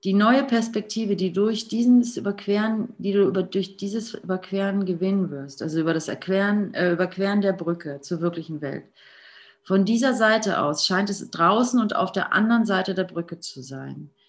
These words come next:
Doch während du hinübergehst, um dich mit ihm zu verbinden, verbindet er sich mit dir und wird mit dir eins.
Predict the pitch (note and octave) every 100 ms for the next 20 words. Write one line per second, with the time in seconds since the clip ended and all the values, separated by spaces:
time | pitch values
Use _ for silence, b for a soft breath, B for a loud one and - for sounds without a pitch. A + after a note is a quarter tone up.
0 | _ _ - F3 F3+ G3 A#3+ A#3+ A#3 G#3
1 | G#3+ A#3+ A3+ E3+ C#3+ C#3+ C#3+ - - -
2 | _ _ _ _ _ _ _ G#3 A#3 A#3+
3 | A#3 G#3+ G3+ - G3+ G#3+ - G3 F#3 E3+
4 | A3 A#3 A#3 - - - - _ F3 E3
5 | F3+ G#3+ A3+ - - F#3 F#3+ F#3+ - F#3+
6 | F#3 F3 F3 D#3 D3 D3 D3 E3 F#3+ F3+
7 | F3 F3 F3 - D3+ C#3 C#3 C#3 - _